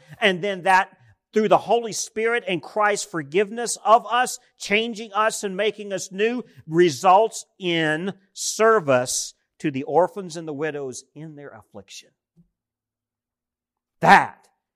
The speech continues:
is the treasure of heaven that we're laying up. Amen? That's what we lay up. So service in the kingdom is an action. It is a work.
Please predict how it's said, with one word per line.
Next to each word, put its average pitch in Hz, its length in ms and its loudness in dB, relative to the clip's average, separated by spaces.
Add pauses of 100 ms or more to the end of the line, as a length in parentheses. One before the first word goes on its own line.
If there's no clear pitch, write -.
(160)
is 131 140 -10
the - 80 -20
treasure 107 600 -10 (320)
of - 80 -20 (120)
heaven - 480 -16 (360)
that 117 140 -20
we're 101 180 -14
laying 95 380 -20
up. - 300 -20 (1080)
Amen? 127 300 -20 (1200)
That's 143 240 4
what 123 140 -12
we 101 80 -18
lay 90 220 -20
up. - 300 -20 (880)
So - 140 -6
service 233 480 6
in 208 100 -8
the 180 80 -4
kingdom 190 460 -2
is 143 140 -2
an 131 80 -4
action. 131 680 0 (840)
It 175 120 4
is 226 160 8
a 202 60 0
work. 160 540 4